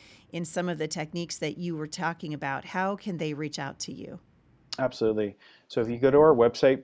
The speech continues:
Speaker 2: preceptwealthsolutions dot com, and it's just like it sounds, preceptwealthsolutions dot com, you'll find an email and a phone number, and that'll lead directly to me, or if I'm in a meeting, someone on our team will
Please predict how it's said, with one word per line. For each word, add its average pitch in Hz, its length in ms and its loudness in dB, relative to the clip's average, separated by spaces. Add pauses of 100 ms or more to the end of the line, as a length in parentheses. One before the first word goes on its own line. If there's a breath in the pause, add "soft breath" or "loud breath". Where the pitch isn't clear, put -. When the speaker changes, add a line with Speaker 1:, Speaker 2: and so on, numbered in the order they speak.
Speaker 2:
preceptwealthsolutions 113 1500 0
dot 113 220 -2
com, 101 360 -8 (680)
and 104 180 -14
it's - 120 -20
just - 220 -4
like 113 140 0
it 143 100 -4
sounds, 98 320 -6
preceptwealthsolutions 110 1000 -2
dot - 200 -4
com, 98 260 -10
you'll 101 140 -8
find 107 260 -2
an 104 120 -12
email 113 460 -4 (540 soft breath)
and 101 100 -12
a - 20 -14
phone 107 240 0
number, 107 500 -2
and 98 300 -12
that'll 104 240 -2
lead 101 160 -4
directly 104 320 -2
to 120 120 -8
me, 117 320 -4 (280)
or 101 240 -6
if 95 140 -10
I'm 104 180 -6
in 104 80 -6
a 104 40 -4
meeting, 101 280 -6
someone 101 320 -8
on 101 100 -8
our 98 100 -8
team 104 300 -10
will 95 200 -12